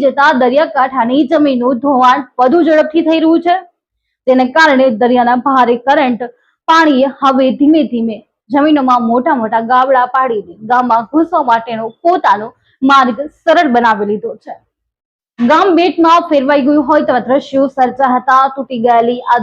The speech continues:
દરિયાઈ દિવાલ બનાવવા માટે રાજ્ય સરકારમાં અનેકવાર ગ્રામજનો અને આગેવાનોની, અ,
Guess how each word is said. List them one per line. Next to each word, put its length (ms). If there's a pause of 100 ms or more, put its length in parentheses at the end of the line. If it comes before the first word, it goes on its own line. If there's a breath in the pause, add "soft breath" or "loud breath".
દરિયાઈ 400
દિવાલ 320
બનાવવા 420
માટે 360
રાજ્ય 320
સરકારમાં 680
અનેકવાર 460
ગ્રામજનો 680
અને 80
આગેવાનોની, 640 (400)
અ, 60